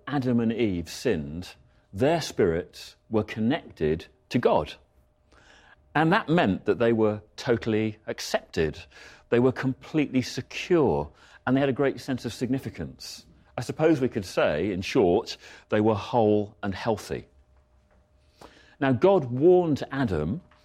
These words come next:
that if he ate from the tree in the garden, he would die. Now, he did eat, didn't he? Did he die? Well, not immediately,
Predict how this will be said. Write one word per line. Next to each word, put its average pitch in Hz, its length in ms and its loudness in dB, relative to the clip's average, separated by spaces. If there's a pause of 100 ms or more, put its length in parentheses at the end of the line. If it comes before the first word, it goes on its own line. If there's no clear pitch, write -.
(140)
that 113 140 4
if 127 140 2
he 185 400 0 (100)
ate 143 240 4
from 127 220 0
the 107 100 2
tree 120 300 0
in 101 80 0
the 95 60 0
garden, 95 580 0 (220)
he 135 180 0
would 117 220 2
die. 82 400 0 (500)
Now, 120 120 2
he 131 80 4
did 170 220 2
eat, 107 320 -2
didn't 139 200 -4
he? 82 260 -2 (580)
Did 120 120 4
he 131 80 4
die? 143 340 2 (2000)
Well, 190 440 6 (800)
not 160 320 8
immediately, 127 1300 4